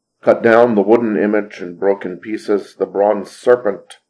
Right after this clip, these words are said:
that Moses had made, for until those days the children of Israel burned incense to it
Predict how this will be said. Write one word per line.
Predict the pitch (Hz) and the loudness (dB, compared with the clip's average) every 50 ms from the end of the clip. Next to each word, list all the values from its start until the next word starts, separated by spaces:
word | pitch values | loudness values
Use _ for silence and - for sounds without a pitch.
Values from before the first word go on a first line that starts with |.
| _ _ _ _ _ _ _ _ _ _ _ _ _ _ _ _ _ _ _ _ _ _ _ _ _ _ _ _ _ _ _ | _ _ _ _ _ _ _ _ _ _ _ _ _ _ _ _ _ _ _ _ _ _ _ _ _ _ _ _ _ _ _
that | - 104 104 - - | -4 0 0 0 2
Moses | 104 101 98 95 92 95 92 87 - | 4 2 2 2 2 -2 -4 -4 -2
had | 101 90 87 | -6 -6 -4
made, | 92 92 92 95 101 98 98 | -2 -2 0 0 -2 -4 -6
for | - - - 92 92 | -12 -14 -10 -8 -8
until | 92 95 90 - - 120 123 123 113 | -8 -8 -10 -8 0 2 2 2 2
those | 101 101 107 113 113 110 110 - | 2 2 2 4 2 2 -4 -2
days | - 110 117 117 107 95 85 - - | 2 4 4 4 4 0 -2 -6 -10
the | - 87 | -14 -14
children | - - - 95 98 98 95 92 | -12 -6 -4 -4 -4 -4 -4 -8
of | 92 90 | -6 -4
Israel | 101 101 98 101 101 101 98 | -4 -6 -4 -2 -2 -2 -2
burned | 85 92 95 98 95 92 | 0 -2 -4 -4 -4 -6
incense | 101 104 104 98 - 98 95 98 _ _ | -6 -6 -8 -8 -10 -10 -10 -10 _ _
to | - 110 104 | -6 -2 -2
it | 98 95 - - - | -2 -4 -6 -12 -20